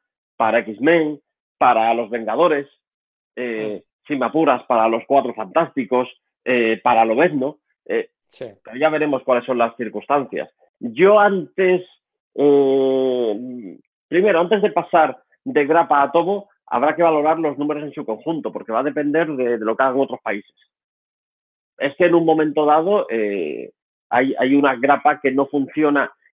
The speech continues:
Speaker 1: en España, pero está funcionando en, en Italia.
Speaker 2: Claro.
Speaker 1: Mm, te pongo, te pongo el caso, pues a lo mejor se mantiene en, en grapa, no te sabría decir. Eh,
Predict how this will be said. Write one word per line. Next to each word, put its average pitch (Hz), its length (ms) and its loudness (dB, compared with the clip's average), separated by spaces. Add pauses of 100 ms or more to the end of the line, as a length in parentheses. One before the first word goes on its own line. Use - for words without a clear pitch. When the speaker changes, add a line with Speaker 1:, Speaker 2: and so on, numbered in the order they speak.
Speaker 1:
en 139 240 0
España, 143 460 2
pero 135 120 2
está 165 180 -2
funcionando 113 800 -2
en, 107 560 -8
en 143 120 0
Italia. 143 380 2
Speaker 2:
Claro. - 100 -20 (340)
Speaker 1:
Mm, 117 260 -8
te 117 120 -6
pongo, 135 420 0 (280)
te 123 120 0
pongo 127 240 2
el 104 60 -4
caso, 170 260 -2
pues 107 160 -10
a 107 60 -10
lo 101 80 -8
mejor 120 260 -4
se 147 80 -6
mantiene 104 460 -6
en, 98 180 -10 (300)
en 117 160 -4
grapa, 120 340 2
no 117 100 -4
te 127 120 -6
sabría 117 320 -2
decir. 92 280 -12 (360)
Eh, 76 260 -6